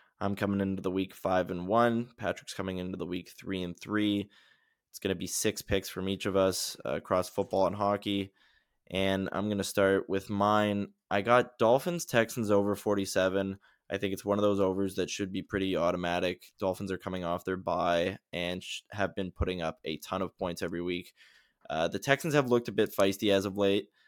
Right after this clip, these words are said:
so I think that they can put up the other points kind of necessary to get this to forty-seven. I think this one shouldn't be the sweat. Uh, the sweat that I am gonna take a bit closer is that Bengals Titans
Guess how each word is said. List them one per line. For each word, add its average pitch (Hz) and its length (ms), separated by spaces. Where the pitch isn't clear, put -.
so 92 400
I 98 120
think 107 240
that 101 160
they 92 120
can 98 180
put 98 200
up 95 240
the 92 220
other 90 320
points 90 420
kind 87 240
of 78 160
necessary 92 600
to 92 120
get 90 200
this 87 180
to 95 80
forty-seven. 90 640
I 87 60
think 92 220
this 90 200
one 87 140
shouldn't 87 340
be 98 100
the - 120
sweat. 95 380
Uh, 90 400
the 107 120
sweat 123 440
that 110 120
I 101 80
am 104 300
gonna 104 180
take 101 380
a - 40
bit 98 180
closer 101 480
is 92 220
that 90 280
Bengals 92 380
Titans 92 460